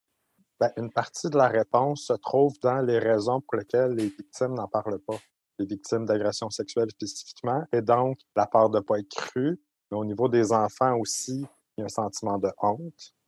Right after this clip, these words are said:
d'isolement, et il y a toutes les conséquences que l'enfant est capable d'entrevoir sur la famille, donc l'éclatement de la famille.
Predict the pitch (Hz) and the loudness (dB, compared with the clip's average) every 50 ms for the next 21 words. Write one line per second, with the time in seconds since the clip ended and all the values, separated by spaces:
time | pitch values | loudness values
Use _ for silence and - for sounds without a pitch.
0 | _ _ _ - 98 92 104 101 95 98 101 104 110 139 151 - _ _ _ - | _ _ _ -8 -6 -2 0 0 0 0 -2 -2 -2 -4 -6 -8 _ _ _ -4
1 | - 120 117 104 101 - 156 147 - 131 - - 131 123 113 - 123 113 - 135 | -2 -2 -2 0 2 0 0 2 2 0 2 2 0 0 2 2 2 2 4 4
2 | 151 160 151 - 135 117 113 107 - - 143 147 147 127 120 - 131 131 127 123 | 2 2 2 2 2 2 2 2 2 0 0 0 2 0 2 4 2 2 2 2
3 | 117 107 - - 107 101 104 117 117 123 135 123 - - 117 107 110 110 - - | -2 -2 0 2 0 2 2 2 2 2 0 0 0 0 0 0 0 -2 -2 -2
4 | 113 107 117 127 135 139 131 123 - 107 - - 104 113 - 110 107 - _ - | -2 0 2 2 2 2 2 -2 -6 -8 -6 -2 -2 -2 0 0 -4 -4 _ -4
5 | 123 117 117 113 107 - 113 104 104 117 - 160 196 202 185 165 | -4 0 0 0 0 0 -4 -6 -4 -2 -2 -2 -2 -2 -6 -8